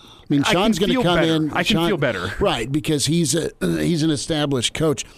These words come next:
Speaker 1: This story that The Athletic did, they talked to over fifteen former or current players, staff, coaches, and they laid out a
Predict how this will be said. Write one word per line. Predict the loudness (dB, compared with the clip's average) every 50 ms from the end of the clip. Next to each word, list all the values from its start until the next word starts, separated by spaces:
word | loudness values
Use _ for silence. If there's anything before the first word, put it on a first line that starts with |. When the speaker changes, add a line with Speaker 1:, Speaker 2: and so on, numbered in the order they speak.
| -18 -12 -4 -2
Speaker 1:
This | 0 2 2 2 0 0 -2 -2
story | -2 -2 0 0 2 2 2 2 2 2
that | 2 0 0 0
The | 0 0 2
Athletic | 0 0 0 0 0 2 2 0 -2 -2 _
did, | -2 0 0 0 0 0 0 -2 -2 -6 -18 _ _ _ _ -20 -20 -20 -20 -20 -20 -10 _
they | -2 0
talked | 2 2 2 2 0 -2 -2
to | -2 0 0 0 0 -2 -2 -4 _ _ _ _ _ _ _ _ -20 -20 _ _ _ _ _ _ -2
over | -2 0 0 -2
fifteen | -2 0 -2 -2 -2 -2 0 0 2 2 2 2 2 2 0 0
former | 0 0 0 0 2 0 -2 -4 -8 _ _ _ _ -4
or | -2 -2 -2
current | -2 -2 -2 -2 -2 -2 -2 -2
players, | -2 0 0 0 0 0 0 0 0 0
staff, | 0 -2 0 -2 -2 -2 0 -2 -2 -2 0 -2 -2 -4 -4
coaches, | -4 -2 0 0 0 0 0 0 0 0 0 0 0 0 -2 -4 -8 -20 -20 -20 -20 -20 -20 -20 -20 _ _ _ _ _ -20 -20 -6 -4
and | -2 0 0 0 0 0 -2 -2 -4 -8 _ _ _ _ _ _ _ _ _ _ _ -4
they | -2 0 2
laid | 2 2 2 2 2 2 2
out | 0 0 0 0 0 0 -2 -4 -8 _ _ _ _ _ -20 -20 -20 -20 _ _ -20 _ _
a | 0 0 2 2 2 0 0 0 -2 -4 -8